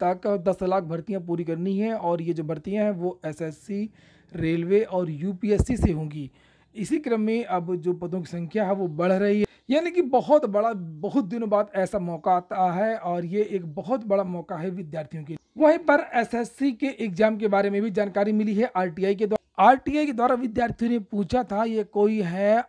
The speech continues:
अभिनव वाजपेयी, इन्होंने जानकारी मांगी थी कि जो सीजीएल का विज्ञापन, अ, सितंबर के महीने में जारी हुआ था, अक्टूबर में लास्ट डेट थी इसी महीने,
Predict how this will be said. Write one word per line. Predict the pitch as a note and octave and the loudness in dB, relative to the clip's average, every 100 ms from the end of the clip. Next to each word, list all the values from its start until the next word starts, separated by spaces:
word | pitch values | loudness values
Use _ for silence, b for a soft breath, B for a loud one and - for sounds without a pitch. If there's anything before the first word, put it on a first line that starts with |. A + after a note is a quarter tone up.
| F#3+ | -4
अभिनव | F3 F#3 G#3 G#3+ D#3 | -2 0 2 2 2
वाजपेयी, | F3+ F3+ F3 G3 G3 D#3 _ | 2 0 0 2 2 0 _
इन्होंने | G#3+ G#3+ A#3+ C#4 C4 | -4 0 0 0 -2
जानकारी | G3+ G3 F#3+ G3 G3 | 2 2 2 0 0
मांगी | F3 F3+ G#3+ | -4 -4 -4
थी | - B _ | -6 B _
कि | B3+ | 0
जो | E3+ A#3+ | 2 0
सीजीएल | B3+ B3 G#3+ G3+ C4 C#4 | 0 0 0 2 4 4
का | A#3+ | 2
विज्ञापन, | G3 F3+ G3 G3+ A3+ B3 | 2 4 6 6 6 4
अ, | F3+ F#3+ | 4 4
सितंबर | F3 F3+ G#3+ G#3+ A#3 | 4 4 4 2 0
के | G#3 | -2
महीने | G#3 F3+ G3 | -4 -2 -2
में | G3+ | -2
जारी | F3 F3+ | -2 -2
हुआ | F#3+ G3+ | -4 -6
था, | G#3 | -8
अक्टूबर | D#3 F3 F#3 | -8 -6 -6
में | F#3 | -4
लास्ट | E3 E3+ - | -2 -4 -4
डेट | D#3+ F3+ - | -6 -6 -4
थी | F3+ | -8
इसी | F#3+ E3+ G3 | -8 -8 -6
महीने, | F3 D#3+ F3 F#3 | -4 -4 -4 -4